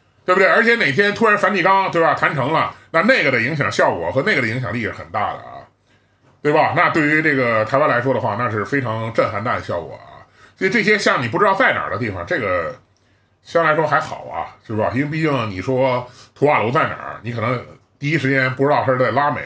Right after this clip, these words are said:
还是在太平洋，<laughs> 是吧？还是在非洲啊，哈，那这个还好，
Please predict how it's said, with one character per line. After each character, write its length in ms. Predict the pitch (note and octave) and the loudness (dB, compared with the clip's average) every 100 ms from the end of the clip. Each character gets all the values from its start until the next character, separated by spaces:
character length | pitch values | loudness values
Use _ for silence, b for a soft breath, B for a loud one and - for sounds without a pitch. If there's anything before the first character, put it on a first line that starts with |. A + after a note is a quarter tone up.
| D2+ | -6
还 160 | G2 | -4
是 40 | G#2+ | -2
在 120 | G#2 | -2
太 120 | G2+ | -4
平 80 | F#2+ | -6
洋， 240 | E2+ D#2 - E3 - | -6 -10 -6 -4 0
<laughs> 280 | F3+ - - B B | 0 -2 -8 B B
是 80 | F#3 | 2
吧？ 100 | D3 | 4
还 120 | D3 | 4
是 60 | E3 | 2
在 60 | |
非 160 | D3+ E3 | 2 2
洲 140 | E3+ | 4
啊， 100 | D#3+ | 2
哈， 300 | A2+ A#2 F2 A#2+ | 0 -2 -2 -4
那 80 | |
这 140 | D3 F#3+ | 0 0
个 80 | A2+ | 2
还 100 | D3+ | 0
好， 380 | - C2 - | -2 -8 -12